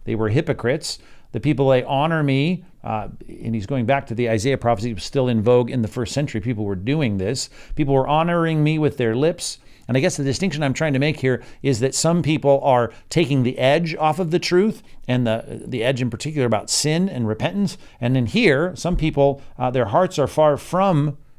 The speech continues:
uh, God, and they have some form of religion. They teach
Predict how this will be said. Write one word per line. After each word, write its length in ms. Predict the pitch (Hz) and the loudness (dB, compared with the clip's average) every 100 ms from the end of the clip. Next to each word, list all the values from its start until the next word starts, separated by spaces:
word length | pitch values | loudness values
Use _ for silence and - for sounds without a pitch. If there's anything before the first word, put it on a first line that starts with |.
| - | -14
uh, 480 | - 113 104 98 - 107 | -4 -2 0 -4 -6 0
God, 560 | 156 208 113 120 170 - - - - - - - - - | 2 4 2 0 -4 -10 -20 -20 -20 -20 -20 -20 -20 -2
and 180 | 139 | 2
they 280 | 143 135 131 - - - | 4 2 0 -12 -20 -4
have 200 | 185 143 | -4 -2
some 240 | 220 208 | 0 0
form 320 | - 196 190 | 2 0 2
of 140 | 156 120 | 2 2
religion. 400 | 123 190 147 117 | 2 2 2 -2
They 120 | 123 | -2
teach 380 | - 208 220 | -4 -4 -4